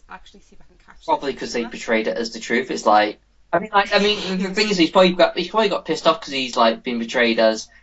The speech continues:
Speaker 2: as a parent who basically just, like, exploited her daughter for money, basically, or just, like, or just, like, pushed her daughter further in the, in the limelight so she can make more money. And
Speaker 1: Yeah,
Speaker 2: it's
Speaker 1: I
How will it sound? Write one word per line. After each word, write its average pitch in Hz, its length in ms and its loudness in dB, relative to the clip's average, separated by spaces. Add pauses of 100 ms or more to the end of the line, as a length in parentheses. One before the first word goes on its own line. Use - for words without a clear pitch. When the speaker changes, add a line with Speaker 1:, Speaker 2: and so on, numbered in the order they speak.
(260)
Speaker 2:
as 117 160 4
a 117 60 -6
parent 110 580 2 (140)
who 113 260 2
basically 110 380 0
just, 110 220 -6
like, 104 300 0 (360)
exploited 113 500 -2
her 110 160 2
daughter 110 380 2
for 110 120 -4
money, 104 380 -4 (500)
basically, 113 540 0 (140)
or 147 160 6
just, 151 180 0
like, 131 180 4
or 139 140 0
just, - 180 -8
like, 123 220 -2 (300)
pushed - 320 -4
her 139 80 -2
daughter 123 500 2
further 120 220 0
in 117 60 -2
the, 117 120 0
in 120 140 -4
the 117 60 2
limelight 113 540 2
so 117 280 0 (260)
she 117 240 -2
can 113 120 -4
make 113 140 4
more 113 200 0
money. 104 280 -4 (560)
And 117 360 2 (380)
Speaker 1:
Yeah, - 240 -8
Speaker 2:
it's - 180 -4
Speaker 1:
I 123 40 4